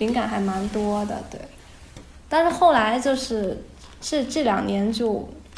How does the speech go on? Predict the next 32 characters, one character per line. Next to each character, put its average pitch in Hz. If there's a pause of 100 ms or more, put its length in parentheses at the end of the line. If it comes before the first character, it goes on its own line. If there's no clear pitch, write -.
(140)
没 208
有 226
这 226
样 208
子， - (480)
这 349
两 294
年 214
很 254
明 196
显 240
感 208
觉 170
时 202
间 226
就 233
不 226
太， 240 (160)
不 -
太 254
够 -
用 104
了。 - (800)
嗯， 208
所 -
以 277
我 277
现 277
在 269
只 208
能 -
是 226